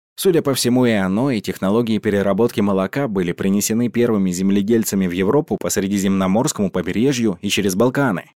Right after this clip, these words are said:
Сам факт того, что взрослые доисторические люди пили молоко, ученые до сих пор не объяснили. Дело в том, что в норме у нашего вида отсутствовала аллель,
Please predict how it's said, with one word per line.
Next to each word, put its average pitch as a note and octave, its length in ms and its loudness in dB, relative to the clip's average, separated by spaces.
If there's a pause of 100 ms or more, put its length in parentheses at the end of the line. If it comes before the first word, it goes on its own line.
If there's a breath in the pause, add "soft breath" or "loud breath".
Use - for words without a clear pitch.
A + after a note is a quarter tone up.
(360)
Сам F3+ 260 0
факт - 420 -4
того, B2 260 2
что G#2+ 160 -2
взрослые G#2+ 460 0
доисторические G#2+ 760 0
люди A#2+ 260 2
пили G#2+ 180 0
молоко, G#2+ 600 2
ученые C#3+ 400 0
до G#2+ 80 2
сих - 160 -4
пор B2+ 160 2
не G#2+ 100 4
объяснили. A2 600 0 (260)
Дело E3 240 4
в - 60 -8
том, D3+ 180 2
что A2 160 0
в F#2+ 80 -2
норме A#2+ 260 4
у A2+ 80 2
нашего A#2 320 0
вида A#2 300 2
отсутствовала F2+ 680 0
аллель, A#2+ 380 2